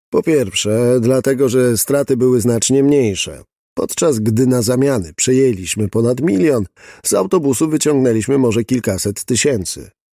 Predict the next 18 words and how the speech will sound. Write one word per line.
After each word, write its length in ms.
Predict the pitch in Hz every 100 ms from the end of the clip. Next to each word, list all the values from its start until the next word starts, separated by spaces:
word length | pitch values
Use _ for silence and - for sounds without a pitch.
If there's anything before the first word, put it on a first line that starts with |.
| _ -
A 80 | 208
po 160 | 208
drugie, 420 | 170 156 143 151 143
w 40 |
odbiorze 440 | 143 123 156 147
społecznym 520 | 120 131 131 123 139 135
jest 180 | 113
różnica 460 | 131 123 151 139 120
między 320 | 110 104 110
ograbieniem 760 | 107 113 107 117 117 110 101 101 -
niedożywionych 840 | 120 135 127 123 120 123 123 110 -
pielęgniarek, 920 | 120 110 107 98 104 95 98 107 110
a 80 | 117
napadem 600 | 196 180 156 147 151 151
na 100 | 151
autobus 520 | 139 135 120 120 113
z 160 | -
handlarzami. 800 | - 131 131 147 139 143 107 80